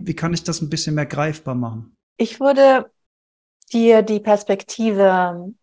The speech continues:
Speaker 2: zur Verfügung stellen wollen für diese Frage, dass du dich fragst, wenn du etwas anguckst, ist, ist das, was da jetzt da ist, ist das für das Leben oder gegen das Leben entwickelt worden?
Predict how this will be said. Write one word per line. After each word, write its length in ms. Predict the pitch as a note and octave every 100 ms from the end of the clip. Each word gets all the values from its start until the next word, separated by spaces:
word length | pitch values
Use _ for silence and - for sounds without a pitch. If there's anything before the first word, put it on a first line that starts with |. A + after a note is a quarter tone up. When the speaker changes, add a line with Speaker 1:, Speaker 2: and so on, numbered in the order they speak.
| _
Speaker 2:
zur 160 | - G3+
Verfügung 480 | G3+ F#3+ G#3 F#3+ F#3
stellen 540 | - - F#3 F3+ F3+
wollen 400 | F3+ F3 F3 F3
für 140 | - F#3
diese 220 | F#3+ F#3
Frage, 640 | F3+ - E3 E3 E3 E3+ E3+ - - - _ _ _ _ _ _ _ _ _ _ _ _ -
dass 180 | G#3
du 80 | -
dich 180 | G3 F#3+
fragst, 300 | G#3 G#3 -
wenn 120 | G3+
du 80 | F#3+
etwas 240 | G3 F#3
anguckst, 520 | - G3+ A3 G3+ - -
ist, 260 | A3 - _ _ _ _ _ -
ist 300 | - G#3+ -
das, 280 | F3 G#3+ C4+
was 160 | D4+ -
da 140 | F#3+
jetzt 340 | F#3 F#3 - -
da 260 | F3+ A#3
ist, 180 | G#3 F#3+
ist 180 | G3 -
das 260 | F#3 - -
für 540 | - - - G3+ G#3+
das 240 | A#3+ B3 -
Leben 340 | A#3+ C4+ C4+
oder 160 | G#3+ G#3
gegen 320 | F#3+ G#3+ G#3+
das 220 | F#3 E3+
Leben 260 | - E3+ E3
entwickelt 640 | F3 E3+ F3 E3 E3 -
worden? 440 | E3 E3+ F3+ F#3+